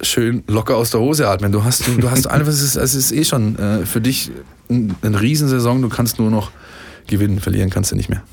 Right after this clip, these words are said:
Speaker 2: Also es ist wirklich, ähm, kein schlechtes Gefühl. Und, ähm, nochmal mit Blick jetzt konkret auf dieses Spiel am Samstag gegen Hoffenheim. Ähm, Taifun Korkut hat auch in Leverkusen nicht umgestellt. Ich bleib dabei, das wird auch so bleiben. Er kann, ich glaube nicht, dass er da jetzt noch groß irgendeinen Wechsel vornimmt. Das funktioniert so.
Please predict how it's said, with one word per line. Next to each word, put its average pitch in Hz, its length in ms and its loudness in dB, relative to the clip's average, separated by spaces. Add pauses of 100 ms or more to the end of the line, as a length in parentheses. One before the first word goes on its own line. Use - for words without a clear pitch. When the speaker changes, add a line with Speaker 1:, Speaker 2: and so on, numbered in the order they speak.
(500)
Speaker 2:
Also 113 160 2
es 113 60 2
ist 107 140 2
wirklich, 135 340 0
ähm, 110 480 2
kein 131 260 0
schlechtes 101 360 0
Gefühl. 110 500 0
Und, 123 340 2
ähm, 120 240 4
nochmal 180 280 2
mit 170 100 2
Blick 160 240 -2
jetzt - 300 -2 (120)
konkret 135 360 0
auf 123 40 0
dieses 110 220 2
Spiel 110 220 2
am 107 80 2
Samstag 107 340 0
gegen 107 220 0
Hoffenheim. 104 520 2
Ähm, 113 400 2 (1000)
Taifun 135 260 2
Korkut 143 260 2
hat 131 100 2
auch 123 100 2
in 120 60 4
Leverkusen 113 540 2
nicht 110 180 2
umgestellt. 98 580 2 (140)
Ich 113 300 0
bleib - 240 0
dabei, 92 260 -2
das - 180 -2
wird 104 140 -2
auch 104 80 -4
so 113 140 -2
bleiben. 101 260 -2
Er 95 80 2
kann, 113 400 2 (140)
ich 110 120 0
glaube 123 220 2
nicht, 147 140 0
dass 127 100 2
er 123 120 2
da 123 100 2
jetzt 117 160 -2
noch 113 100 0
groß 117 280 0
irgendeinen 117 240 2
Wechsel 113 220 0
vornimmt. 113 380 2
Das 110 100 0
funktioniert 131 520 2
so. 156 220 2